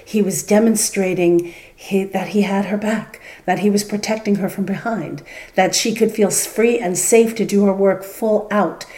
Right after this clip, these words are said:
because he had her back. This was just such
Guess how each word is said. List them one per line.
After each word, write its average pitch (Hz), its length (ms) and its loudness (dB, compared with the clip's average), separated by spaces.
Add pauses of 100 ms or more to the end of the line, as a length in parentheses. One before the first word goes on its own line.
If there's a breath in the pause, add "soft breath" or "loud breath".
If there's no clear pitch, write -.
(160 loud breath)
because 190 340 -2
he 185 100 -2
had 160 180 -2
her 156 120 -2
back. 135 400 -8 (460 loud breath)
This 254 220 4
was 233 160 0
just 226 300 4
such 233 220 4